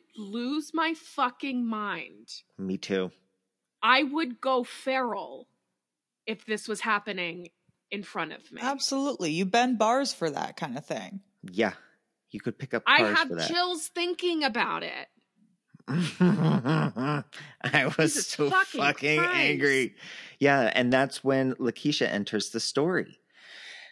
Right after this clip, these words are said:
Speaker 2: Grimes at the civil suit testified that he walked up to the boy, put his foot behind the wheel, and asked him to climb off.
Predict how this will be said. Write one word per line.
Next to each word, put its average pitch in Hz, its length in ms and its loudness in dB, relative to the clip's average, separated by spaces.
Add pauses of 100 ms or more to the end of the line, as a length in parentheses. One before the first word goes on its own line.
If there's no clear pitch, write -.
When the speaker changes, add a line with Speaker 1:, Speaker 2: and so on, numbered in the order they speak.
(120)
Speaker 2:
Grimes 170 600 4
at 147 320 0
the 127 400 2
civil 123 360 2
suit 95 420 0
testified 107 1000 0
that 98 480 2 (200)
he 139 200 0
walked 127 340 0
up 160 160 0
to - 100 -8
the 160 120 -2
boy, 117 520 2 (140)
put 151 160 0
his 147 160 -4
foot 151 280 0
behind 139 520 -2
the 123 80 0
wheel, 113 640 0 (300)
and 131 180 -2
asked 269 380 0
him 131 160 0
to 123 60 -4
climb 113 460 -2
off. 73 460 -4